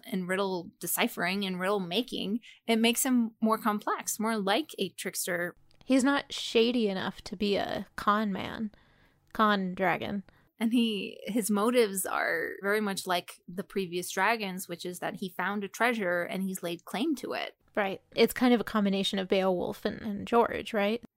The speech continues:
Speaker 1: The only thing that I can think maybe differs a little bit is that he, kinda like a cat, he, like, plays with his food <laughs> before he eats it. Because people attempt to steal the treasure in the past, it sounds like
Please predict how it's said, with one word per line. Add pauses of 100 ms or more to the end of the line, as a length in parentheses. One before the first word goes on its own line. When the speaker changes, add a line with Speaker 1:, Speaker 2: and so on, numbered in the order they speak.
(140)
Speaker 1:
The
only
thing
that
I
can
think
maybe
differs
a
little
bit
is
that
he, (380)
kinda
like
a
cat, (280)
he,
like,
plays
with
his
food (120)
<laughs>
before
he
eats
it. (500)
Because
people
attempt
to
steal
the
treasure
in
the
past,
it
sounds
like